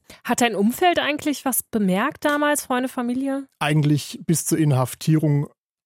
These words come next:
Speaker 2: nicht richtig. Also meine Ehefrau, die wusste zwar, dass ich wette,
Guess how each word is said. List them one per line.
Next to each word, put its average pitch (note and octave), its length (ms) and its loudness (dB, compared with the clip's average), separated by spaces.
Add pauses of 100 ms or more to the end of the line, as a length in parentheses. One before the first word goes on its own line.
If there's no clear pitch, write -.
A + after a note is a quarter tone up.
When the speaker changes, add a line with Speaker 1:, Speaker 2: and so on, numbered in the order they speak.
(140)
Speaker 2:
nicht E3+ 420 2
richtig. F3+ 520 0
Also C#3 160 2
meine B2+ 200 2
Ehefrau, D3 640 2
die B2+ 160 0
wusste E3+ 380 0
zwar, E3 200 0
dass C#3+ 220 -2
ich C3 140 -4
wette, G3 340 0